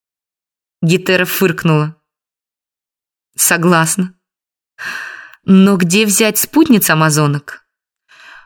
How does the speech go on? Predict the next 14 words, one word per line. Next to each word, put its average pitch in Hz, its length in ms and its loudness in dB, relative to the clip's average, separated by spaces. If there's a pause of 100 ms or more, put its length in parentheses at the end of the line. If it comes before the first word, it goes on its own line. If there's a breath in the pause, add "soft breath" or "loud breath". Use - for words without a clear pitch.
(460 loud breath)
"Найди 170 420 2
двух. 170 500 0 (720)
Больше 170 480 2
не 196 100 4
надо. 147 400 2 (560)
Ведь 180 280 0
ты 214 120 0
поедешь 185 460 0
около 180 220 0
меня". 156 420 2 (1500)
"Хорошо. 269 640 -4 (480)
Я 202 260 0
возьму 208 360 2
одну, 175 400 0